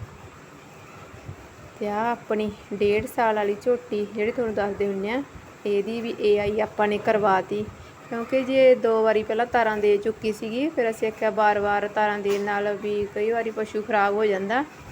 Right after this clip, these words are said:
ਤੇ ਡਾਕਟਰ ਵੀ ਕਹਿੰਦਾ ਸੀ, ਕਹਿੰਦਾ ਉਹ ਤਾਂ ਛੋਟੀ ਆ। ਤੇ ਗੱਲ ਕਰ ਫਿਰ ਅਸੀਂ ਨੇ ਉਹ ਕਰਤਾ, ਟੀਕਾ ਭਰਾਤਾ ਇਹਦੇ। ਅਸੀਂ ਜੀ ਹਰਿਆਣੇ ਤੋਂ ਲਿਆਉਣੇ ਹੁੰਦੇ ਆ ਸੀਮਨ, ਉੱਥੋਂ ਲਿਆਂਦੇ ਸੀਗੇ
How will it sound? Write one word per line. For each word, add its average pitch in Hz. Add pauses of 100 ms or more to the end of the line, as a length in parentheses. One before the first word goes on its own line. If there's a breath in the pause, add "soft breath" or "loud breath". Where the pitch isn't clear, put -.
(640)
ਤੇ 208
ਡਾਕਟਰ 220
ਵੀ 254
ਕਹਿੰਦਾ 240
ਸੀ, 247
ਕਹਿੰਦਾ 262
ਉਹ 254
ਤਾਂ 254
ਛੋਟੀ 226
ਆ। 262 (760)
ਤੇ 196 (220)
ਗੱਲ 220
ਕਰ 214
ਫਿਰ 214
ਅਸੀਂ 214
ਨੇ 208 (720)
ਉਹ 220
ਕਰਤਾ, 196
ਟੀਕਾ 208
ਭਰਾਤਾ 226
ਇਹਦੇ। 226 (680 loud breath)
ਅਸੀਂ 220
ਜੀ 247
ਹਰਿਆਣੇ 240
ਤੋਂ 214
ਲਿਆਉਣੇ 240
ਹੁੰਦੇ 202
ਆ 202
ਸੀਮਨ, 208 (300)
ਉੱਥੋਂ 208
ਲਿਆਂਦੇ 220
ਸੀਗੇ 208